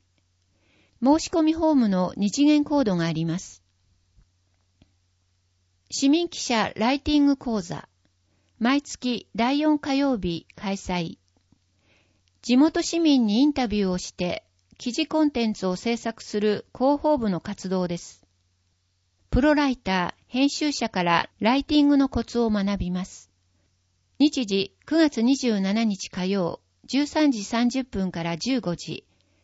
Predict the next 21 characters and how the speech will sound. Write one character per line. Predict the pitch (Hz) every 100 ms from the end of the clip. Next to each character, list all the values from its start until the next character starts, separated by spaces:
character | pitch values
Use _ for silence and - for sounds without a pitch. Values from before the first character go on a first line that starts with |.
| _ -
場 | 208
所、 | - 233 233 - _ _ _ -
ワ | 294
ピ | - 233
ア | 180 170 - _
ワ | 220 269
ン | 262
マ | 247
イ | 196
ル。 | 170 - _ _ _ _ _ _
オ | 220
ン | 294
ラ | 294
イ | 269 202
ン |
開 | 165 202 214
催 | - 196 185
あ | 175
り。 | 151 - _ _ _ _ _ _ _ _
講 | 285 -
師、 | - 175 180